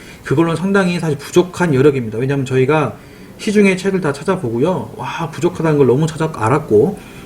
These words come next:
그래서 이번에 저희가 삼 개월 동안 작업을 했습니다. 아, 상당히 비용도 많이 들었고요, 인건비도 많이 들었습니다. 그 다음에 이번에 엠비티아이, 엠비티 모의고사를 만들었는데 이것도 상당히 비용이 많이 들었는데, 아,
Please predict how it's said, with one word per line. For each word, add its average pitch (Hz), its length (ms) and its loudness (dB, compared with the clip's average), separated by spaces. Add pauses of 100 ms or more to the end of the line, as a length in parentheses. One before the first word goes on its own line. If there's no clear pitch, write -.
그래서 156 300 2
이번에 147 380 2
저희가 135 240 0
삼 208 200 -2
개월 233 240 4
동안 135 300 0
작업을 139 340 2
했습니다. 107 440 -2 (600)
아, 101 60 -8
상당히 180 400 2
비용도 151 320 4
많이 131 220 0
들었고요, 120 380 -4
인건비도 123 400 -4
많이 110 200 -2
들었습니다. 104 480 -6 (560)
그 - 80 -6
다음에 156 220 4
이번에 147 260 2
엠비티아이, 160 800 0
엠비티 156 500 -2
모의고사를 135 880 0
만들었는데 123 760 0
이것도 117 320 -2
상당히 160 380 -4
비용이 113 320 -2
많이 110 200 -4
들었는데, 110 480 0 (760)
아, 127 360 0